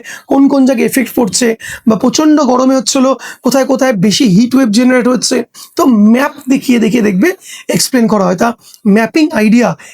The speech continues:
ইস্ট, ওয়েস্ট, সাউথ, এই জিনিসগুলো হচ্ছে হলো তোমাকে জানা খুব দরকার,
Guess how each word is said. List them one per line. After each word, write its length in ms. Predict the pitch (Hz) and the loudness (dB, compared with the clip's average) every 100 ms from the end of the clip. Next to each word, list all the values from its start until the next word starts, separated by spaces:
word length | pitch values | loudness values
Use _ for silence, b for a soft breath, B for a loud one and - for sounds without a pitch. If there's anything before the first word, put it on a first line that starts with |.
| B | B
ইস্ট, 360 | 240 247 - 202 | 0 2 0 0
ওয়েস্ট, 440 | 190 233 254 - | 2 2 -2 -4
সাউথ, 480 | - - 208 262 - B B B | -6 -4 -2 -2 -4 B B B
এই 160 | 269 254 | 0 2
জিনিসগুলো 460 | 247 240 208 254 | 2 2 2 2
হচ্ছে 240 | 254 - 247 | 0 -2 0
হলো 220 | 262 302 B B - | 0 -2 B B -2
তোমাকে 280 | 208 220 | -2 0
জানা 260 | 196 196 233 226 | 0 0 -2 -2
খুব 220 | 285 208 | -2 0
দরকার, 360 | 202 185 254 | -2 0 -2